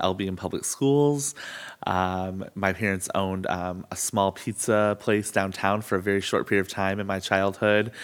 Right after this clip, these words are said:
Um, it's actually right where the hotel is, uh, downtown. It was,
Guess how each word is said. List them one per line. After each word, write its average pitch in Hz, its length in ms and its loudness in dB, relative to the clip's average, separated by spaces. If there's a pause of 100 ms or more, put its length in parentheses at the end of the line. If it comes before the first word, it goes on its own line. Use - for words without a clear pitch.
(400)
Um, 95 480 0 (280)
it's 113 160 2
actually 120 240 6
right 101 160 6
where 101 100 0
the 98 60 0
hotel 101 480 2
is, 85 360 -4
uh, 92 220 2
downtown. 98 560 0
It 90 60 0
was, 95 180 -2